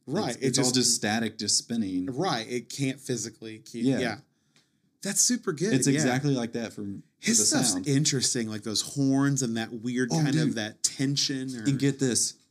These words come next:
Speaker 2: you gotta watch this movie 'cause we need to talk about this on
Speaker 1: Okay.
Speaker 2: the podcast, and everyone listening, you gotta watch it.
Speaker 1: Boom,
Speaker 2: Tenet.
Speaker 1: homework. Oh, dude, the pandemic movie. That's what I always think of that
Speaker 2: That
Speaker 1: as.
Speaker 2: was,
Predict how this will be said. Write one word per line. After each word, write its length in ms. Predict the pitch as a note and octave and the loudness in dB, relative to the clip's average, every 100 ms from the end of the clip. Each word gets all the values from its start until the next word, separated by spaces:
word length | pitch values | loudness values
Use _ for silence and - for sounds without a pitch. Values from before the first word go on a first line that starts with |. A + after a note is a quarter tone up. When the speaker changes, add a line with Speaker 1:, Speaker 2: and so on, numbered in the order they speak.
| - | -16
Speaker 2:
you 120 | A#2+ | -4
gotta 240 | C#3+ C#3 | 0 0
watch 300 | B2 A#2 G#2+ | 0 0 0
this 200 | A2+ - | 0 0
movie 340 | G2+ F2 E2+ E2+ | 0 -2 -4 -8
'cause 140 | G2+ | -6
we 180 | - G#2 | 0 2
need 140 | A2 G2+ | 2 0
to 80 | |
talk 240 | F#2 F2+ F2 | -2 -6 -6
about 180 | F#2 F2+ | -8 -4
this 120 | F#2+ | -2
on 120 | C3+ | -2
Speaker 1:
Okay. 80 | G#2 | -4
Speaker 2:
the 80 | D#2+ | -4
podcast, 540 | F#2 F#2 A#2 G#2+ - | -6 -4 -2 0 0
and 100 | G#2 G#2 | -2 -4
everyone 340 | G2+ G#2+ F#2+ | -2 -2 -2
listening, 280 | F#2+ - G#2 | -2 -2 -2
you 100 | F#2 | -4
gotta 160 | F2+ F2 | -6 -8
watch 280 | F2 F#2+ A#2+ | -8 -4 -4
it. 260 | A#2 - | -4 -8
Speaker 1:
Boom, 200 | A#2 A2 | -6 -4
Speaker 2:
Tenet. 220 | G#2 A#2 A#2 | -2 -2 -4
Speaker 1:
homework. 280 | G#2+ G#2 - _ _ _ _ _ - - - | -4 -10 -20 _ _ _ _ _ -20 -20 -16
Oh, 160 | - - _ - - - | -16 -16 _ -20 -20 -12
dude, 360 | B2 D3+ F3+ D#3 | -2 0 2 2
the 60 | B2 | 0
pandemic 720 | - - C3+ A#2 B2 F3 D3 | -2 -2 0 0 0 0 0
movie. 280 | A#2+ A2 G2+ | -2 -4 -4
That's 260 | G#2 D3 D3+ | -2 -2 -2
what 100 | E3 | -4
I 40 | |
always 400 | D3 C3+ D3+ D3+ | -6 -4 -2 0
think 200 | - E3+ | 0 -2
of 60 | D3+ | 0
that 60 | B2+ | 2
Speaker 2:
That 180 | B2 | 2
Speaker 1:
as. 40 | D#3 | 2
Speaker 2:
was, 320 | E3 - - | 2 2 -2